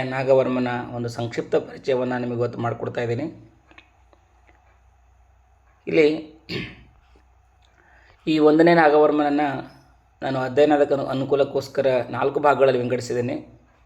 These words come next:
ಒಂದನೇದು ಪ್ರಸ್ತಾವನೆ, ಎರಡನೇದು ಒಂದನೆಯ ನಾಗವರ್ಮನ ಜೀವನ,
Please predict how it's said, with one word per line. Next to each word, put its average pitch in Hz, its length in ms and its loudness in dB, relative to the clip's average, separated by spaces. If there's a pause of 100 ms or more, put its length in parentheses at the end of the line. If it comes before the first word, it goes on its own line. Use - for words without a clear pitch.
(1800)
ಒಂದನೇದು 147 500 6
ಪ್ರಸ್ತಾವನೆ, 131 680 -2 (500)
ಎರಡನೇದು 135 480 2 (520)
ಒಂದನೆಯ 135 560 2
ನಾಗವರ್ಮನ 127 680 -2 (120)
ಜೀವನ, 123 380 -4